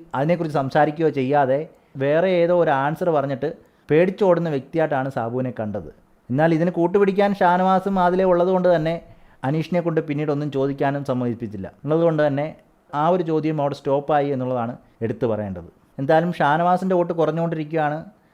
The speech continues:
ആര്യനെ കുറച്ച് ആളുകൾ കൂടി ഇഷ്ടപ്പെടാൻ തുടങ്ങിയിരിക്കുന്നു എന്നുള്ളതാണ് എടുത്തു പറയേണ്ടത്. എന്തായാലും ഇനി എന്താണ് നടക്കുന്നതെന്ന് നമുക്ക്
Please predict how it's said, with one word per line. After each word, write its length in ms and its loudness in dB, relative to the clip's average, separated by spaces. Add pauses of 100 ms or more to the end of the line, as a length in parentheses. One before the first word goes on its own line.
ആര്യനെ 360 -2 (100)
കുറച്ച് 320 -2
ആളുകൾ 280 2
കൂടി 160 0 (260)
ഇഷ്ടപ്പെടാൻ 480 0
തുടങ്ങിയിരിക്കുന്നു 500 -4
എന്നുള്ളതാണ് 440 -2
എടുത്തു 220 -4
പറയേണ്ടത്. 360 -2 (500)
എന്തായാലും 380 2
ഇനി 80 -2 (100)
എന്താണ് 280 2
നടക്കുന്നതെന്ന് 400 -2
നമുക്ക് 180 -6